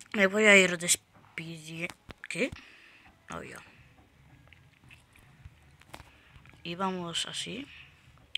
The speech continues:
Bueno, pues, eh,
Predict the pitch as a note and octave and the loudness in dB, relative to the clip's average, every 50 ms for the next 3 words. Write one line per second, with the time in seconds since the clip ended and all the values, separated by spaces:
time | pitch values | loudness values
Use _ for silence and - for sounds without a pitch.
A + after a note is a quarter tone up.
0 | - - - - - - - - - - - - - - - - C4 B3 G3 F3 | -12 -12 -14 -20 -20 -20 -20 -20 -20 -20 -20 -20 -20 -2 4 8 8 8 8 6
1 | E3+ D#3 - - E3+ E3+ E3+ E3 E3 D#3+ - - - - - - - - - - | 2 -2 -6 -4 -2 0 0 0 0 0 0 0 -2 -4 -12 -20 -20 -20 -20 -20
2 | - - - - F3 E3+ E3+ E3+ E3 E3 E3 E3 E3 E3 E3 E3 | -20 -20 -12 -6 -2 0 2 2 2 0 0 -2 -4 -6 -8 -10